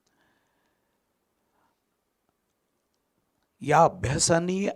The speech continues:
आणि ध्यानाने, श्रवण मननाने त्याचं समाधान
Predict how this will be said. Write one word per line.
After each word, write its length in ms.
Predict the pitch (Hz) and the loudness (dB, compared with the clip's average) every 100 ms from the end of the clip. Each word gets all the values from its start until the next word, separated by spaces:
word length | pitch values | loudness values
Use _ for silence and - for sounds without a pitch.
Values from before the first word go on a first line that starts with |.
| - | -8
आणि 200 | 147 165 | -8 -6
ध्यानाने, 800 | 185 147 120 147 160 110 98 - _ _ | -4 -4 -2 0 0 -2 -10 -20 _ _
श्रवण 600 | - - 131 117 143 170 | -10 -4 -2 0 0 0
मननाने 880 | 175 147 151 180 151 101 - 110 - _ _ _ _ _ _ _ _ - | -2 -2 0 0 0 -6 -8 -18 -20 _ _ _ _ _ _ _ _ -2
त्याचं 240 | 151 190 | -2 0
समाधान 760 | - 113 101 135 147 165 180 | -2 -2 0 0 0 -2 -4